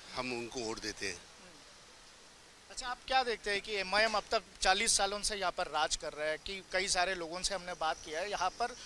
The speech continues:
Speaker 2: बहुत सारे समस्या ऐसे हैं, drainage की समस्या, power की समस्या और road की समस्या, ये सब चीज़ों के बाद
Speaker 1: काम अभी तो कुछ भी नहीं है।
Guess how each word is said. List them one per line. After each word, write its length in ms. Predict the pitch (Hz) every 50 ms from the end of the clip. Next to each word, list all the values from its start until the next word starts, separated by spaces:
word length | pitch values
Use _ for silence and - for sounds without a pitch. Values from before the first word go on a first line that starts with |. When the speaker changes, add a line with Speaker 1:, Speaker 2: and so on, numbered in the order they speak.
| - - -
Speaker 2:
बहुत 200 | 160 208 240 -
सारे 240 | - 247 233 240
समस्या 480 | 233 - 208 190 190 180 - 226 220 208
ऐसे 200 | 196 180 - 196
हैं, 160 | 196 202 185
drainage 320 | - 175 170 175 202 196 -
की 120 | - 190
समस्या, 440 | 180 190 180 175 165 - - 175 165
power 320 | - - 165 170 185 185
की 140 | - - 190
समस्या 540 | 165 - 180 165 160 156 - - 165 160 160 - - - - - - -
और 120 | 170 170 160
road 280 | 143 156 180 202 202
की 140 | - - 185
समस्या, 500 | 175 - 170 160 165 151 - 165 160 160 - - - - -
ये 100 | 220 233
सब 220 | - - 233 220
चीज़ों 340 | - - 214 208 196 226 233
के 120 | 226 262 226
बाद 240 | 180 175 165 170
Speaker 1:
काम 220 | 185 196 196 196 170
अभी 320 | 147 131 120 117 131 160
तो 140 | 160 - 180
कुछ 160 | - - 123
भी 180 | 110 110 135 127
नहीं 160 | 117 104 104
है। 160 | 107 123 135